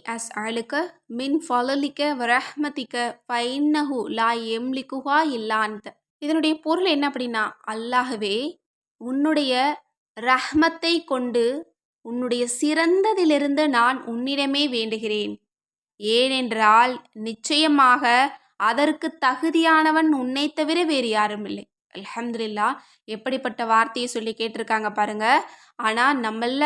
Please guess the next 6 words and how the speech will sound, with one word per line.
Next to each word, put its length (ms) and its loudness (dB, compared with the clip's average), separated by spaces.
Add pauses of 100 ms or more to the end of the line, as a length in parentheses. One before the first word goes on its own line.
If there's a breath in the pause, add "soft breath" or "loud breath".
(280)
பலருமே 540 -2 (100)
இப்படிப்பட்ட 600 -4
வார்த்தையை 460 4
கொண்டு 280 -2
அல்லாஹ்விடத்துல 640 0
கேட்கிறோமா 640 2